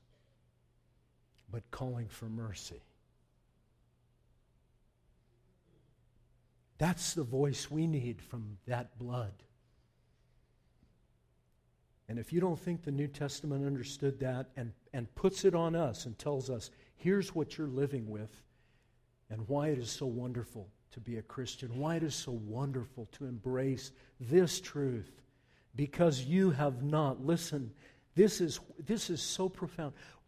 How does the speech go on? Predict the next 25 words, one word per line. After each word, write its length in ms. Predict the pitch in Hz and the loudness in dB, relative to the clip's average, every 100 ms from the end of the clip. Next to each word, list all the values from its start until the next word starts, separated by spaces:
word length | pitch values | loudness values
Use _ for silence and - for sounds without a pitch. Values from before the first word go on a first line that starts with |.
| _ | _
Because 500 | 185 180 - 202 156 | 6 6 8 8 8
you 200 | 170 220 | 8 10
have 260 | 180 175 139 | 10 8 6
not 440 | 175 190 196 - | 6 8 6 2
come 260 | - 147 139 | 0 0 0
to 160 | - | -2
Mount 320 | 143 131 127 113 | -2 0 -4 -4
Sinai, 720 | - 156 151 165 143 123 113 117 | -4 -2 0 0 0 -2 -4 -2
you've 180 | 139 135 | -2 0
not 220 | 180 165 | -2 -2
come 220 | 180 175 | -4 -4
to 120 | - | -4
this 240 | 156 147 - | -4 -4 -6
mountain 540 | 156 160 160 156 139 - - - | -2 0 -2 -2 -4 -6 -18 4
that's 220 | 170 - | 4 4
burning 720 | 139 - 196 208 202 180 151 - - | -6 8 12 12 12 10 6 -2 4
with 320 | 185 180 - | 6 6 4
fire 580 | - 196 196 196 160 139 - - | 6 8 12 10 10 6 0 2
and 180 | 190 180 | 4 6
smoke 680 | - - 196 220 196 - - - | 4 10 12 12 12 8 -10 -8
and 360 | - 185 175 175 | 2 6 6 12
rumbling 500 | 208 220 202 196 185 | 12 12 12 10 10
with 240 | 190 185 | 8 8
an 100 | 196 | 6
earthquake, 720 | 185 208 208 - 208 190 - | 8 8 8 10 12 12 8